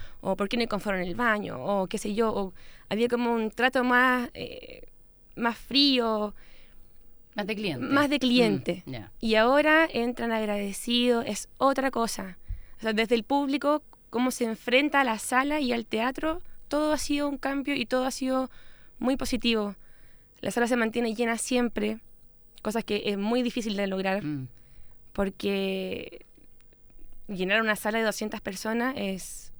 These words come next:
Speaker 1: muy, muy difícil en estos días en el teatro en Chile.
Speaker 2: Sí, exactamente.
Speaker 1: Entonces, y también se pone en la balanza al momento de tomar esta decisión, eh, ¿qué se prefiere? ¿Tener una sala con veinte personas y, y recaudar,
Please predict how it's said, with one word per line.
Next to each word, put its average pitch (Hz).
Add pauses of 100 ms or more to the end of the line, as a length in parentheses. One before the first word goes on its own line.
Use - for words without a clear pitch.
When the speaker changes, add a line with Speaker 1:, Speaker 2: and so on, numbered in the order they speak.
(160)
Speaker 1:
muy, 262
muy 247
difícil 220 (840)
en 208
estos 196
días 196
en 185
el 185
teatro 190
en 185
Chile. -
Speaker 2:
Sí, 151 (180)
exactamente. -
Speaker 1:
Entonces, 202 (600)
y 208
también 240
se 294
pone 285
en 269
la 247
balanza 247
al 254
momento 240
de 254
tomar 226
esta 240
decisión, 233
eh, - (800)
¿qué 262
se 262
prefiere? 254
¿Tener 220
una 233
sala 233
con 202
veinte 240
personas 269 (560)
y, 214 (180)
y 214
recaudar, 214